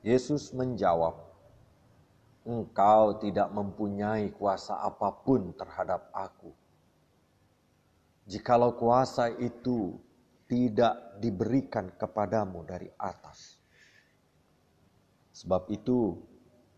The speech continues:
dia yang menyerahkan aku kepadamu lebih besar dosanya." Sejak itu, Pilatus berusaha untuk membebaskan dia.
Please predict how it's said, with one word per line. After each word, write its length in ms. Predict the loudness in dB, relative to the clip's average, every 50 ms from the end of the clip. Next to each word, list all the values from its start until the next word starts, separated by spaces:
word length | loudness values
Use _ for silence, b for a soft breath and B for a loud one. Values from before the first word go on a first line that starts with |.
| _ _ _ _ _ _
dia 560 | -16 -10 -4 0 2 2 2 2 0 -4 -8 -16 -20 -20 _ _ _ _ _ _ _ _ _ _ _ -4
yang 320 | 0 0 0 0 0 -2
menyerahkan 720 | -4 -2 -2 -2 0 0 0 0 -2 -4 -4 -4 -4 -4 -6 -6
aku 480 | -6 -6 -6 -6 -6 -4 -6 -6 -4 -6
kepadamu 640 | -6 -4 -4 -4 -4 -2 -2 -2 -2 -4 -10 -14 -18 _ _ _ _ _ _ _ _ _ _ _ _ _ -6
lebih 640 | -2 2 4 6 6 4 4 2 0 -2 -2 -2 -4
besar 800 | -4 -4 -4 -4 0 2 4 4 4 4 2 0 -2 -4 -4 -4
dosanya." 560 | -4 -4 -4 -4 -4 -4 -4 -4 -6 -10 -14 -16 _ b b b b b b b b b b b b b b b -20 _ _ _ _ _ _ _ _ _ _ _ _ _ _ _ _ _
Sejak 400 | -6 -4 -2 2 2 2 2 2 -2 -6
itu, 560 | -4 -2 0 2 2 4 2 2 0 -4 -8 -14 -18 -20 -20 -20 -12
Pilatus 640 | -6 -2 2 4 4 4 4 2 -2 -4 -6 -6 -6
berusaha 560 | -6 -4 -2 -2 -2 -2 -2 -2 -2 0 -2
untuk 320 | -4 -4 -6 -10 -12 -10 -8
membebaskan 880 | -10 -10 -6 -4 -4 -2 0 0 -2 -2 -4 -8 -8 -8 -8 -8 -8
dia. 320 | -8 -8 -8 -10 -10 -12